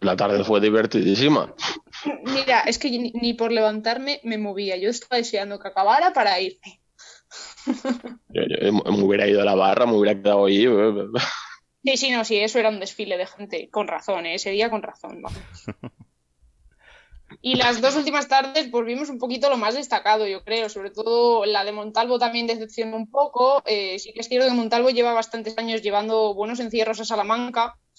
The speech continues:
Speaker 2: pero este acusó, yo creo que bastante también el desenjaule, porque la mayoría salieron ya querenciados y bastante mansos. Destacó sobre todo Emilio de Justo, ¿no? Que debutaba en la glorieta en esta gran temporada, ¿no? Que está haciendo el extremeño.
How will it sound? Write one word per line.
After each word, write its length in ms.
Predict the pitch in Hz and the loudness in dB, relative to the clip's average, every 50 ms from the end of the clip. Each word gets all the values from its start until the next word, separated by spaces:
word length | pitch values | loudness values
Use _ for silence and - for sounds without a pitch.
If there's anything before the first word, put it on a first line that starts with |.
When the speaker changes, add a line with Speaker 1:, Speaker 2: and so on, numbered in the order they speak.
| - - - - - _ _ | -20 -20 -20 -20 -20 _ _
Speaker 2:
pero 500 | - 233 226 220 226 226 226 226 226 233 | 2 2 4 4 4 4 4 4 4 4
este 580 | 240 247 233 - - 285 285 285 285 285 277 233 | 2 2 2 0 0 2 4 4 6 6 4 4
acusó, 360 | 226 247 240 240 240 233 254 262 | 4 2 0 -2 -2 0 0 0
yo 140 | 277 285 | 0 -2
creo 140 | 285 294 285 | -4 -4 -2
que 80 | 247 262 | -2 0
bastante 400 | 247 233 240 - 240 247 254 254 | -2 -2 -2 -6 -6 -4 -2 -2
también 300 | 247 240 240 233 233 247 | -2 -2 -2 -4 -6 -6
el 120 | 247 254 | -4 -4
desenjaule, 580 | 240 233 214 202 196 - - 196 202 202 196 185 | -4 -6 -6 -8 -8 -6 -4 -4 -2 -2 -4 -8
porque 400 | 180 190 180 170 196 196 196 196 | -8 -10 -8 -6 -6 -4 -2 -2
la 120 | 196 190 | 0 0
mayoría 360 | 190 196 196 196 196 214 233 | 0 -2 -2 -2 0 0 0
salieron 460 | 233 - - 240 226 226 233 240 240 233 | -2 -2 -2 -2 0 0 0 -2 -2 0
ya 240 | 220 220 220 226 | 2 2 2 2
querenciados 720 | 226 - 233 214 202 202 208 - 220 214 214 220 233 240 240 | 0 -2 -6 -6 -6 -6 -8 -4 0 0 0 0 0 -2 -4
y 80 | 233 | -6
bastante 480 | 190 190 - - 208 214 220 220 269 240 | -6 -8 -8 -6 -4 -4 -2 -2 -2 -2
mansos. 800 | 214 190 185 196 196 196 - - 156 156 165 - - - - - - - | -2 -2 -4 -6 -6 -8 -8 -8 -8 -8 -8 -10 -10 -12 -14 -14 -12 -10
Destacó 480 | 208 202 - - 214 214 - 240 240 240 | -10 -6 -4 -4 -4 0 0 2 2 2
sobre 180 | 240 233 226 | 2 0 -2
todo 180 | 214 226 220 220 | 0 0 0 0
Emilio 300 | 220 220 220 214 208 202 | 0 -2 -2 -2 -2 -2
de 100 | 202 208 | -4 -6
Justo, 360 | - 269 302 302 - - 220 | -6 -6 -6 -4 -2 -2 -2
¿no? 180 | 220 226 262 285 | 0 -2 -4 -2
Que 100 | 349 294 | -2 -2
debutaba 400 | 220 202 196 196 208 202 208 202 | -2 -2 -2 -2 -2 0 0 0
en 40 | 202 | -2
la 60 | 185 | -2
glorieta 600 | 185 190 190 190 196 208 208 226 208 190 185 170 | -4 -6 -6 -6 -6 -2 0 2 2 2 2 0
en 100 | 180 180 | -2 -6
esta 200 | 190 - - 190 | -6 -6 -4 -4
gran 180 | 190 190 202 214 | -2 -4 -4 -6
temporada, 400 | 226 214 214 - 196 196 196 185 | -6 -8 -6 -4 -4 -4 -4 -4
¿no? 120 | 196 208 | -6 -6
Que 40 | 208 | -8
está 160 | 240 - 208 | -8 -6 -8
haciendo 580 | 196 - 196 196 202 202 196 190 180 165 - - - | -8 -6 -8 -6 -6 -4 -2 -2 -2 -2 -4 -4 -4
el 340 | 202 190 180 170 - - - | -4 -4 -4 -4 -6 -8 -8
extremeño. 680 | - 196 196 - - 175 190 196 220 233 240 262 311 - | -8 -8 -8 -8 -10 -10 -6 -4 -2 -2 -2 -4 -6 -8